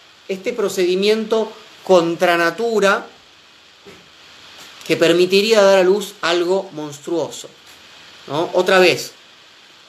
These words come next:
¿cómo son aquellos encuentros con los, con aquellos a quienes se lee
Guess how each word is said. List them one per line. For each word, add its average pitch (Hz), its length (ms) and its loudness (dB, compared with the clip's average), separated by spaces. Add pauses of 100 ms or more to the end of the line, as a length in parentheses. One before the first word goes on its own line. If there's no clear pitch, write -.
¿cómo 247 260 0
son 185 480 0 (1080)
aquellos 165 340 -4
encuentros 254 720 0 (100)
con 160 140 -8
los, 143 100 -12 (160)
con 143 300 -12 (840)
aquellos 190 360 -2
a 165 60 0
quienes 156 300 -4
se - 220 -4
lee 226 460 2